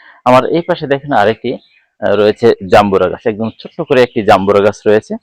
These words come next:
আলহামদুলিল্লাহ, ওটা তো জাম্বুরা হয়, তবে <laughs> একটা করে হয়, এর বেশি হয় না। কারণ হচ্ছে উপরে অনেক গাছ গাছালি আছে তো, রৌদ্র পায় না। তবে আপনারা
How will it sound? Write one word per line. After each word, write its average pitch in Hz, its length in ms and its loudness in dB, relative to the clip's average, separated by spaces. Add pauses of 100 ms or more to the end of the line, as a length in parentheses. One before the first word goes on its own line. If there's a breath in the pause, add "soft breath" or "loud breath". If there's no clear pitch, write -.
(340)
আলহামদুলিল্লাহ, 139 580 2
ওটা 120 220 2
তো 113 280 4
জাম্বুরা 104 420 4
হয়, 110 160 4
তবে - 380 0
<laughs> - 340 2
একটা 147 300 2
করে 120 200 6
হয়, 104 200 6
এর 107 180 6
বেশি 107 240 -2
হয় 101 240 4
না। 101 120 4 (420 soft breath)
কারণ 135 280 4
হচ্ছে 147 380 0
উপরে 127 360 -4
অনেক 131 320 2
গাছ 131 200 4 (200)
গাছালি 131 320 -2
আছে 139 160 -6
তো, 104 160 -2
রৌদ্র 113 340 -2
পায় 95 160 2
না। 87 80 -2
তবে 123 180 4
আপনারা 147 340 4